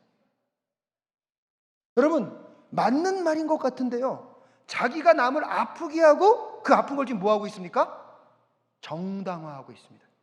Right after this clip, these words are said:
그래서 우리도 모르게 우리는요, 죄가 찾아왔음에도 불구하고 그 죄를요, 자꾸 어떻게 하면서요?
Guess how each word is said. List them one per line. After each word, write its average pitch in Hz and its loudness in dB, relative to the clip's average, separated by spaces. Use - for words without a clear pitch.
그래서 320 2
우리도 311 2
모르게 302 2
우리는요, 247 -2
죄가 254 2
찾아왔음에도 294 -2
불구하고 247 -2
그 339 -4
죄를요, 240 -4
자꾸 - -6
어떻게 208 -6
하면서요? 214 -2